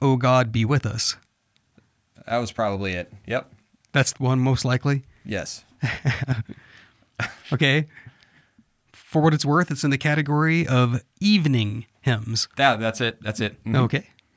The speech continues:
Speaker 1: "O God, be with us, for the night is falling. For thy protection, we to thee are calling. Beneath thy shadow to our rest we yield us. Thou, Lord,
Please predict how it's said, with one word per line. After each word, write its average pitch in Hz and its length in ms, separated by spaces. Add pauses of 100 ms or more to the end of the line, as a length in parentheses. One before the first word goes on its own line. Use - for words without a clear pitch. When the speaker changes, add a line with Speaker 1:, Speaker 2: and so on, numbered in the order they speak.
(460)
Speaker 1:
"O 147 160
God, 139 260
be 147 120
with 143 200
us, 151 160
for 143 160
the 131 80
night 123 260
is 131 120
falling. 180 540 (400)
For 165 200
thy 156 160
protection, 127 960
we 175 220
to 160 140
thee 127 480 (100)
are 127 100
calling. 117 560 (600)
Beneath 160 580
thy 160 240
shadow 147 480
to 180 280
our 151 340
rest 147 440 (420)
we 139 200
yield 156 480
us. 127 520 (600)
Thou, 156 340
Lord, 127 480